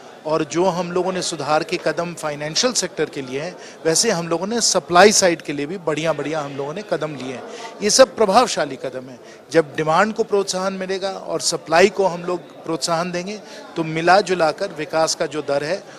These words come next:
उसको हम लोग बड़े तेज़ी से आगे ले जाएंगे। साथ-साथ और ये बात जोड़ना ज़रूरी है कि आज अगर आप पूरे विश्व भर में देखें तो विश्व भर में जो विकास का दर था वो थोड़ा कम हुआ है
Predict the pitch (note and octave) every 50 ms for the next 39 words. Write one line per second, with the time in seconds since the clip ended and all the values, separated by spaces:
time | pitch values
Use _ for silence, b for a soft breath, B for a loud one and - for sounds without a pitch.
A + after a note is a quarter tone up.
0 | B B - D3 - - - F3 D3+ D3+ D#3 G3+ G3+ E3 E3+ F3 E3 - E3 D3+
1 | C#3+ D3 D#3 - F#3+ G#3 G3+ F3 D3 B2+ C#3+ C3+ C3 B2 C3 B2+ A#2+ B2 B2+ C3+
2 | C3 C3 B B B B B - - F3+ E3+ F3 E3+ - - G#3+ A3+ A#3+ A#3 -
3 | - - - - - - D#3 D#3 D#3 D3+ D3 D3 D3+ - - - - - - G3
4 | F3 D#3+ D#3+ D#3+ D3+ E3 E3 D#3 C#3 C#3 D3+ D3+ D3 D#3+ D#3+ C#3+ D3 D3 D3 F#3
5 | A#3 C4 A3 E3+ C3+ B2 A#2 - B B B B B B - E3 E3 D#3+ D#3+ F3
6 | F#3+ F3+ G3 G3 F#3+ G3 G3 F#3+ F#3 - - F#3+ F#3 F#3 D#3+ C3 D3+ D#3 - -
7 | A#3+ G#3 E3+ F3 F3+ F3 F3 E3 C#3 C#3 C3 - - G3 G#3+ G3+ - - D#3+ C3+
8 | D#3 D#3+ - - G3 F3+ D3+ D#3+ F3 F3 F3+ G3+ A3+ C4 B3+ - B B B B
9 | B B - - E3 E3+ D#3+ D#3+ D#3 D#3+ E3 E3+ F3 - - - F3 D3+ D#3 D#3
10 | - - E3+ G3 G#3+ G#3 F#3 E3 D#3 - - E3 D3 D3 - - F3 F#3+ F#3+ F3
11 | D#3+ D#3+ D3 D3 D#3+ G3 A3+